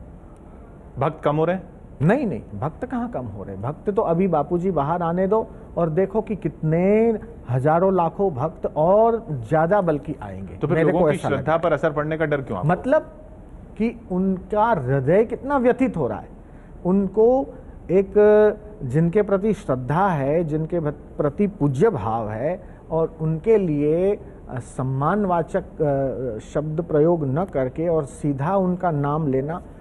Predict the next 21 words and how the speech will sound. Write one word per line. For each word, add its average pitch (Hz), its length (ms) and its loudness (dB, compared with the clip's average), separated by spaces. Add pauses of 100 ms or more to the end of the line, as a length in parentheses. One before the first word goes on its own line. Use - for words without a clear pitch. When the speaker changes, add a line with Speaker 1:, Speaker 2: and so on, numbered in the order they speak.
(140)
Speaker 2:
ये 156 260 4
भी 196 160 4
तो, 208 400 6
अ, 170 160 -4 (400)
Speaker 1:
और 143 100 2
जो 151 120 4
Speaker 2:
ठीक 180 80 -2
नहीं 151 120 4
Speaker 1:
पीड़ित, 156 140 2
Speaker 2:
है। 220 60 4
Speaker 1:
और 151 80 2
जो 151 100 2
पीड़ित 147 360 0
परिवार 131 340 2
की 147 100 -2
भावना? 131 360 -4 (720)
Speaker 2:
पीड़ित 214 320 2
परिवार 170 340 2
की 143 120 -6
भावना, 110 340 -8 (380)
देखो, 180 240 2